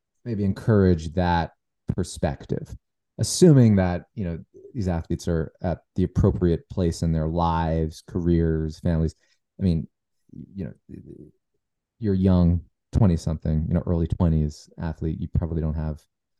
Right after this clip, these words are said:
nowadays, you probably don't have kids. You probably don't, maybe, or probably don't have a spouse. And, you know, there's a short window in your life where you can pursue this. So, um,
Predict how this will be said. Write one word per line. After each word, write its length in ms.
nowadays, 380
you 60
probably 260
don't 160
have 300
kids. 720
You 200
probably 260
don't, 200
maybe, 400
or 120
probably 480
don't 220
have 320
a 60
spouse. 500
And, 260
you 80
know, 60
there's 160
a 40
short 240
window 560
in 100
your 200
life 360
where 80
you 80
can 120
pursue 360
this. 300
So, 600
um, 480